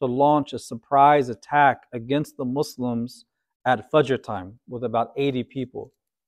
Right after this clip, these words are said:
But this eighty versus fifteen hundred, so it, it was ultimately unsuccessful. The Muslims had guards positioned everywhere during the night, and as those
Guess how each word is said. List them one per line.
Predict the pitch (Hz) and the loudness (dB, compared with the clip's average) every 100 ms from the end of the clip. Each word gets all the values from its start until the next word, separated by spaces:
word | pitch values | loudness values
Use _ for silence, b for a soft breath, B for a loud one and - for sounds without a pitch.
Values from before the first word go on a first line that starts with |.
| _ _ _ - | _ _ _ 2
But | |
this | 180 185 | 2 2
eighty | 185 202 233 | 8 8 10
versus | 190 175 185 165 143 139 | 6 6 4 2 -4 -4
fifteen | - 165 - 147 | -8 -8 -4 -4
hundred, | 131 143 123 107 104 | 0 0 0 -4 -6
so | 139 131 | -8 -2
it, | 156 | 0
it | 180 | 2
was | 190 196 | 2 6
ultimately | 202 208 180 180 160 175 | 6 6 2 -2 -2 -2
unsuccessful. | 170 - 135 - 156 147 - 92 - _ _ _ _ _ - | -6 -4 -8 -2 -2 -2 -8 -14 -14 _ _ _ _ _ -4
The | |
Muslims | 143 196 196 180 170 156 151 - _ _ - | 2 2 2 -2 -2 -4 -8 -18 _ _ 0
had | 151 147 147 - - _ 196 | 4 4 2 -10 -20 _ -10
guards | 143 151 175 175 - | 6 12 12 12 4
positioned | - 139 160 - 160 143 139 _ _ _ | -6 -4 -4 -4 -4 -4 -6 _ _ _
everywhere | 151 156 139 113 113 131 156 | 2 4 2 2 2 2 0
during | 127 135 131 | 0 0 0
the | 113 | -2
night, | 117 139 120 135 _ _ _ _ _ | 0 0 0 -6 _ _ _ _ _
and | 131 139 | 0 6
as | 175 160 | 8 8
those | 160 156 | 4 0